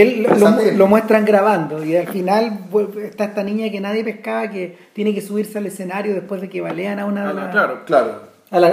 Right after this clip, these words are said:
Speaker 1: a la, a la artista.
Speaker 2: A Karen Black, había
Speaker 1: A
Speaker 2: nacido.
Speaker 1: Karen,
Speaker 2: No
Speaker 1: Karen
Speaker 2: me
Speaker 1: Black
Speaker 2: acuerdo,
Speaker 1: se
Speaker 2: no me
Speaker 1: sube,
Speaker 2: acuerdo,
Speaker 1: ¿no?
Speaker 2: sí.
Speaker 1: Claro. Entonces, en esa comparación de estos dos mundos, lo que hay adentro es,
Speaker 3: No.
Speaker 1: eh, lo que hay adentro es,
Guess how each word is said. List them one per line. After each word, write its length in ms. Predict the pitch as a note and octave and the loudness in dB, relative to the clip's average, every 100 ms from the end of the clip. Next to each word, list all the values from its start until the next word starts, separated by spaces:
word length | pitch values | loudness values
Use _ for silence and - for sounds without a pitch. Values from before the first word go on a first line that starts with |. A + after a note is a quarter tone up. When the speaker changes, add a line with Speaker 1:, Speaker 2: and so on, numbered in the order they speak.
| A3 | 4
Speaker 1:
a 40 | F3 | 2
la, 180 | F3+ F#3 | 2 2
a 60 | |
la 100 | D#3+ | 0
artista. 380 | D#3 A#3+ G3+ E3+ | -2 -2 -2 0
Speaker 2:
A 20 | |
Karen 200 | F#3 D3 | 0 0
Black, 280 | F#3 - - | 0 0 -2
había 160 | C#3+ C#3+ | -6 -8
Speaker 1:
A 20 | |
Speaker 2:
nacido. 160 | F3+ F3+ | -8 -4
Speaker 1:
Karen, 200 | G3 G3 | -4 -4
Speaker 2:
No 180 | F#3+ | -6
Speaker 1:
Karen 200 | B3 C4 | -4 0
Speaker 2:
me 60 | B3+ | 2
Speaker 1:
Black 80 | F4 | 2
Speaker 2:
acuerdo, 160 | A#3+ G#3 | 2 2
Speaker 1:
se 40 | |
Speaker 2:
no 60 | G#3+ | 4
me 60 | |
Speaker 1:
sube, 60 | D#3+ | 4
Speaker 2:
acuerdo, 180 | C#3+ - | 2 -2
Speaker 1:
¿no? 0 | |
Speaker 2:
sí. 160 | F3 B2+ | -4 -4
Speaker 1:
Claro. 200 | - E2 - _ _ _ _ - | -6 -12 -14 _ _ _ _ -12
Entonces, 560 | - G3 G3+ G#3 F#3 F3+ - - - - | -4 -2 0 2 4 2 -6 -20 -16 -2
en 120 | G#3 | 0
esa 200 | A3+ B3 | 2 2
comparación 560 | A#3 - F#3+ - A#3+ | 2 0 0 0 0
de 80 | B3 | 0
estos 220 | B3+ A3 G#3+ | 0 -2 0
dos 200 | A#3+ A3+ | 0 2
mundos, 440 | C4 C4 C4+ B3+ | 0 2 0 0
lo 160 | G3 F#3 | -4 -4
que 80 | G#3 | -2
hay 120 | G#3 | 0
adentro 520 | G3+ G#3+ G#3+ G#3+ G#3+ | -2 -4 -6 0 0
es, 400 | G3 F3+ E3+ D#3+ - C#4 | 2 0 -2 -4 -10 -20
Speaker 3:
No. 60 | E4 - - | -20 -20 -2
Speaker 1:
eh, 440 | E3 D#3+ D#3 E3+ F#3+ | 2 2 0 -4 -4
lo 120 | E3+ | -2
que 100 | G3+ | 2
hay 60 | G#3 | 4
adentro 360 | G#3 A3 A3 | 4 2 0
es, 200 | F#3+ E3+ | 0 0